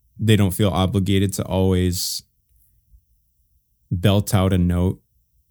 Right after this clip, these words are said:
and not afraid to slow it down a little bit and, uh,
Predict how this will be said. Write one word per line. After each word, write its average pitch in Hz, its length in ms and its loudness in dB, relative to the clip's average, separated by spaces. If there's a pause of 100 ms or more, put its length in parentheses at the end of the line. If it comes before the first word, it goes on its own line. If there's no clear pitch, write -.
(720)
and 92 480 0 (1400)
not 90 240 2
afraid 90 400 -2
to 85 320 -4 (2250)
slow 107 340 2
it 87 80 -2
down 92 320 2
a 95 60 0
little 98 200 0
bit 101 280 0
and, 87 380 -2 (920)
uh, 82 420 -2